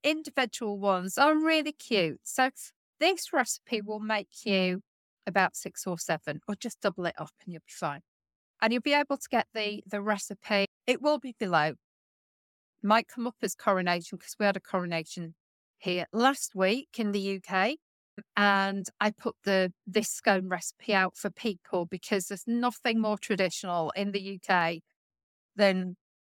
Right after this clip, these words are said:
an afternoon tea. Scones with butter, with strawberry jam and clotted cream.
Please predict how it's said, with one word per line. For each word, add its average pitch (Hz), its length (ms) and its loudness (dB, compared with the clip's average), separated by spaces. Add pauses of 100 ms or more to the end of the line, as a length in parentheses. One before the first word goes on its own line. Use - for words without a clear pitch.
(680)
an 214 120 6
afternoon 190 640 0
tea. 156 420 -4 (640)
Scones 220 760 0 (460)
with 185 200 0 (100)
butter, 214 640 4 (220)
with 196 100 -4
strawberry 269 540 2
jam 185 520 4
and 220 160 0
clotted 233 460 0
cream. 160 500 0